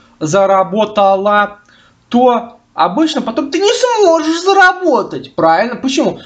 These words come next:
Потому что твоими вос-, советами воспользуются конкуренты, и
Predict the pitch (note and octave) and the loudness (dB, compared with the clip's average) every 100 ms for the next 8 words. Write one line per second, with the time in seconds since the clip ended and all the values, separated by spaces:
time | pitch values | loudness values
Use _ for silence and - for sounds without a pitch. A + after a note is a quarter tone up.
0 | - F3 F3+ A#3 A#3+ A#3 G#3 D4+ F4 D#4+ | -12 -4 -2 -2 -2 0 0 0 0 0
1 | D#4 - - - _ _ - A3 G#3 G3+ | 0 -8 -20 -20 _ _ -8 0 0 0
2 | F3 E3 E3 E3 - F3+ A3 A#3+ E4 E4 | -2 0 -2 -2 -6 -4 -2 -2 -4 -4
3 | D#4+ E4+ - A3+ C4+ F#4 - F4+ F4+ E4 | -6 -8 -4 0 0 -2 -4 -2 2 2
4 | D4+ - F#4+ - A#3 C#4 D#4 - | 0 -4 -8 -6 -6 -2 -2 -4